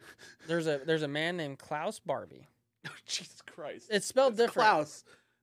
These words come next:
Speaker 1: But we are, we are true
Speaker 2: <laughs>
Speaker 1: related. Because I've always joked about family in Germany and all that, and then I really started looking into this,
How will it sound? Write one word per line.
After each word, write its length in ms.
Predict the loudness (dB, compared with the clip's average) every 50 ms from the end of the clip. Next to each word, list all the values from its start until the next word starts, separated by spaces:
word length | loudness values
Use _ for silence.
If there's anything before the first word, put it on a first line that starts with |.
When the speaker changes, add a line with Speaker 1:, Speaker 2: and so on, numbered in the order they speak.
| _
Speaker 1:
But 160 | -4 -2 -2 0
we 160 | 0 0 0
are, 320 | 0 0 0 0 -2 -4
we 180 | -6 -6 -8 -6
are 400 | -4 -4 -4 -2 -4 -4 -6 -10 -16 _ _ _ _ _ _ _ _ -16
true 320 | -14 -8 -6 -6 -6 -4
Speaker 2:
<laughs> 20 | -4
Speaker 1:
related. 500 | -4 -4 -2 -2 -4 -4 -6 -8 -10 -12 _ _ _ _ _ _ _ _ _ _ _ _
Because 140 | 0 4 4 4
I've 80 | 6
always 240 | 4 2 0 0 2
joked 220 | 0 0 0 0
about 260 | -4 -4 -4 -6 -6 -6
family 360 | -6 -6 -6 -6 -8 -8 -10
in 80 | -10 -8
Germany 440 | -8 -6 -6 -6 -8 -8 -10 -10 -10
and 80 | -8
all 140 | -8 -6 -6
that, 300 | -6 -6 -6 -6 -8 -10
and 160 | -10 -8 -8 -6
then 100 | -6 -6
I 120 | -6 -6
really 260 | -4 -4 -4 -4 -6
started 220 | -6 -6 -6 -4 -4
looking 240 | -6 -6 -6 -6
into 200 | -6 -6 -6 -6
this, 440 | -6 -4 -6 -6 -6 -8 -12 -16 -16